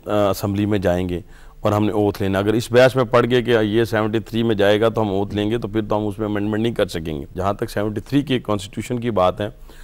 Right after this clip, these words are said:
उसमें हमारा ये मौक़िफ़ है कि ये बारह अक्टूबर नाइनटीन नाइंटी नाइन वाली जगह के ऊपर जाना चाहिए और इसमें पाकिस्तान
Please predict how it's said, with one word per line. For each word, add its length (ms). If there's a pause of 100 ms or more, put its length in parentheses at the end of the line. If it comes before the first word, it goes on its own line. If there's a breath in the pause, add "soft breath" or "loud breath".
(260 soft breath)
उसमें 380
हमारा 360
ये 140
मौक़िफ़ 500
है 120
कि 120
ये 160
बारह 280
अक्टूबर 460
नाइनटीन 380
नाइंटी 260
नाइन 260
वाली 200
जगह 220
के 140
ऊपर 200
जाना 320
चाहिए 240
और 60
इसमें 240
पाकिस्तान 460